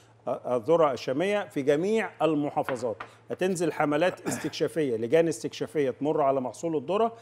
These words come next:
في جميع المحافظات علشان دودة الحج الخريفية، اللي هي طبعا بتسبب خسائر كبيرة جدا. علشان برضو حضراتكم تكونوا مطمئنين، الحملات دي هتنزل اعتبارا من يوم خمستاشر ستة، خمستاشر الشهر الجاري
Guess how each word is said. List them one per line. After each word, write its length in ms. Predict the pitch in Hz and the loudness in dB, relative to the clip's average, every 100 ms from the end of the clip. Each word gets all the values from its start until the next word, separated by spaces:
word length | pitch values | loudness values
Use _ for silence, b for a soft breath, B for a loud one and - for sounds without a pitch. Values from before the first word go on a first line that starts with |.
| B _ | B _
في 120 | 131 | -2
جميع 320 | 127 139 185 | 2 2 2
المحافظات 680 | 165 147 139 139 131 175 208 | 0 0 -2 -4 0 0 0
علشان 580 | 127 120 113 147 170 139 | -2 -2 -2 -2 -2 -2
دودة 180 | 139 151 | -6 -6
الحج 380 | 123 - 143 120 | -8 -6 -6 -6
الخريفية، 480 | 113 107 92 - 76 - b b b | -10 -10 -14 -16 -20 -20 b b b
اللي 140 | 101 113 | -8 2
هي 120 | 127 | 2
طبعا 340 | 139 135 117 | 2 0 -2
بتسبب 460 | 101 104 147 131 117 | -6 -8 -8 -6 -8
خسائر 360 | - 107 127 104 | -8 -6 -4 -4
كبيرة 340 | 117 127 123 | -8 -4 -2
جدا. 360 | 131 160 185 165 B B _ | -2 -2 -2 -2 B B _
علشان 340 | 110 110 135 131 | -8 -4 -2 2
برضو 240 | 147 139 | 2 2
حضراتكم 460 | 127 131 151 - 117 | -4 -2 -2 -4 -16
تكونوا 340 | - 156 156 | -8 -2 -2
مطمئنين، 680 | 127 - 127 120 135 208 214 B B - | -2 -4 -6 -4 -2 -2 -2 B B -6
الحملات 460 | 120 135 139 170 | -6 -2 2 2
دي 140 | 165 175 | 4 2
هتنزل 440 | 151 190 202 202 202 - | 2 0 0 -2 -2 -4
اعتبارا 520 | 123 - 123 170 208 | -8 -4 2 4 4
من 240 | 175 143 135 | 2 0 0
يوم 300 | 156 208 226 | 0 0 -2
خمستاشر 840 | - 147 139 - 156 190 - 185 | 0 0 -2 -4 -2 0 -2 -6
ستة، 380 | - 165 - - b b _ | -2 -2 -4 -16 b b _
خمستاشر 640 | 131 131 - 196 196 214 | -6 -6 -2 -2 0 -2
الشهر 400 | 151 - 170 156 | -4 2 4 4
الجاري 520 | 147 120 117 156 127 | 0 2 8 8 8